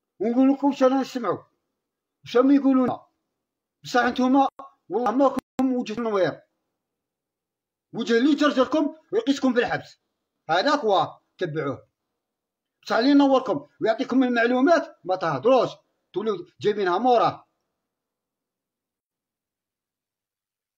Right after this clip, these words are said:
هيا قولوا لهم شا قالوا لهم الحد اللي فات كي دخلوا ل-، ل-، لدين إبراهيم.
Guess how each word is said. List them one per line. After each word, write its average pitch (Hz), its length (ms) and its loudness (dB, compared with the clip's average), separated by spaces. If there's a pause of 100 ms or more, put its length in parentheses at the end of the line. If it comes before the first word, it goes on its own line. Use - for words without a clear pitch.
(340)
هيا 277 180 6
قولوا 311 240 4
لهم 311 100 2
شا 277 140 2
قالوا 277 300 6
لهم 269 120 6
الحد 254 280 -2
اللي 254 140 -2
فات 294 360 -4
كي 247 140 -4
دخلوا 269 320 0
ل-، 247 260 0
ل-، 214 880 -2
لدين 233 220 2
إبراهيم. 220 540 2